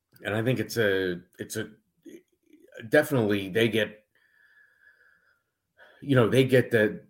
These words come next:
the full marks on that, making that deal and holding, you know, ho-, holding things close to them, but then coming out and being honest with the fan base. And I think that's what these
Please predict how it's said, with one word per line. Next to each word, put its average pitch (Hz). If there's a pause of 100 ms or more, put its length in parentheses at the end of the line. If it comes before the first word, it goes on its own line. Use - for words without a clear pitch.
(140)
the 101
full 139
marks 113
on 95
that, 95
making 104
that 95
deal 101
and 85
holding, 98
you 104
know, 85
ho-, 104 (920)
holding 135
things 120
close 123
to 113
them, 98
but 87
then 117
coming 110
out 104 (200)
and 101
being 107
honest 101
with 90
the 104
fan 104
base. 87 (220)
And 90
I 95
think 123 (100)
that's 107
what 104
these 95